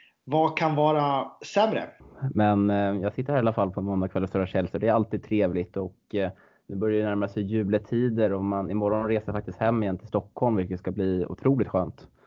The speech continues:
Speaker 2: Så det är liksom en liten avslutning här för mig i, eh,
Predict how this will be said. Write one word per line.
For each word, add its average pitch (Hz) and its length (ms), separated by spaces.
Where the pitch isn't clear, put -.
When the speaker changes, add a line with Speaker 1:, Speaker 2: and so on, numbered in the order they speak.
Speaker 2:
Så 95 60
det 101 100
är 104 60
liksom 101 240
en 101 40
liten 98 260
avslutning 120 880
här 101 120
för 110 160
mig 113 400
i, 92 340
eh, 92 280